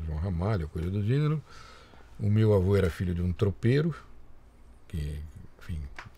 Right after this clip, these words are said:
cujas origens eu sei mais ou menos até o século dezoito, coisa que valha, mas é aquela coisa que veio povo, né? Ah, do lado da minha mãe a coisa é um pouco mais complexa, porque,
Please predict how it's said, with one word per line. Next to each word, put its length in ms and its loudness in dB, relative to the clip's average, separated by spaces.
cujas 320 -2
origens 400 0
eu 100 -2
sei 220 -4
mais 400 -2
ou 80 -4
menos 400 -2
até 320 -6
o 100 -8
século 460 -10
dezoito, 640 -2
coisa 220 -6
que 120 -6
valha, 340 0
mas 200 -4
é 40 -4
aquela 220 -8
coisa 240 -8
que 80 -12
veio 320 -2
povo, 400 -2
né? 180 0
Ah, 640 4
do 220 2
lado 280 4
da 140 4
minha 200 4
mãe 280 4
a 80 4
coisa 300 0
é 60 4
um 80 2
pouco 300 -6
mais 260 2
complexa, 920 2
porque, 560 -2